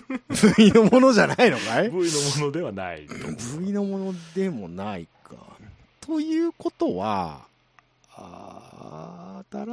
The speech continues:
Speaker 1: 新しい水平対向エンジンをこのご時世にスバルが開発している？そんなことある？
Speaker 2: 悪くない？ないかな。
Speaker 1: ろ-、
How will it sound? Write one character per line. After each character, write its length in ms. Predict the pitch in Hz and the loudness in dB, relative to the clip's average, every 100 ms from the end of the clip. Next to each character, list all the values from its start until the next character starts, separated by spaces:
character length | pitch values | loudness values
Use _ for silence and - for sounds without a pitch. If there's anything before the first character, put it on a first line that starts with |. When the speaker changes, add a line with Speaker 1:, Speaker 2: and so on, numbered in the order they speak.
| 254 | -10
Speaker 1:
新 0 | |
し 260 | - 302 294 | -10 -6 -6
い 40 | |
水 300 | - - 202 | -8 -8 -6
平 260 | 185 214 220 | -4 -2 -2
対 320 | - 233 240 | -4 -6 -6
向 300 | - 247 247 | -6 -6 -2
エ 100 | 262 | -2
ン 160 | 262 240 | -2 -2
ジ 240 | 120 104 | -4 -6
ン 160 | 95 95 | -6 -8
を 60 | |
こ 180 | 113 131 | -6 -6
の 100 | 147 | -4
ご 140 | 165 185 | 2 2
時 160 | 214 | 2
世 240 | - 175 107 | 0 0 0
に 100 | 90 | -4
ス 200 | - 165 | -6 -2
バ 120 | 233 | -2
ル 80 | 120 | -2
が 120 | 95 | -6
開 300 | - 143 156 | -4 -2 -2
発 300 | - 196 196 | -2 -4 -4
し 100 | - | 0
て 120 | 196 | 2
い 120 | 185 | 4
る？ 240 | 185 220 294 _ _ _ _ _ _ - - _ _ - | 2 -2 -4 _ _ _ _ _ _ -20 -20 _ _ -16
そ 160 | 170 | -10
ん 120 | 202 | -8
な 80 | 294 | -4
こ 100 | 330 | -4
と 140 | - - | -4 -6
あ 80 | |
る？ 240 | 208 165 180 _ _ _ _ _ _ - | -12 -16 -18 _ _ _ _ _ _ -18
Speaker 2:
悪 280 | 87 87 82 _ | -16 -16 -18 _
く 120 | 76 | -20
な 520 | 76 73 80 90 160 | -18 -18 -16 -14 -14
い？ 920 | - _ _ _ _ _ _ _ _ 90 | -16 _ _ _ _ _ _ _ _ -16
な 200 | 87 85 | -14 -16
い 80 | |
か 180 | - 85 | -18 -20
な。 180 | 80 82 | -18 -10
Speaker 1:
ろ-、 160 | 127 | -10